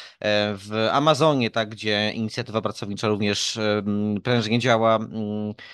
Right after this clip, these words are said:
miały szansę odbyć się strajki, ale one niestety nie odbyły się ze względu na brak wymaganej frekwencji w referendach.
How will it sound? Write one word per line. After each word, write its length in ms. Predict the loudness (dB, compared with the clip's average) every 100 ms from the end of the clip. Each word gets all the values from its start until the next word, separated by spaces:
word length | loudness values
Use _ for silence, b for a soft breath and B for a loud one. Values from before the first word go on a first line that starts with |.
| B 0
miały 300 | 2 4 4
szansę 280 | 2 2
odbyć 220 | -2 -4 -6
się 120 | -8
strajki, 460 | 0 2 2 2
ale 160 | 4 4
one 300 | 4 2 0 -6
niestety 480 | -4 -4 -2 -4 0
nie 120 | 0
odbyły 280 | 2 0 0
się 120 | 0
ze 100 | -2
względu 380 | -2 0 0 0
na 200 | 0 -2 B B B -4
brak 260 | 0 0
wymaganej 400 | 0 -2 0 -2
frekwencji 540 | -2 -6 -4 -4 -4 -4
w 40 |
referendach. 760 | -4 2 4 4 4 2 0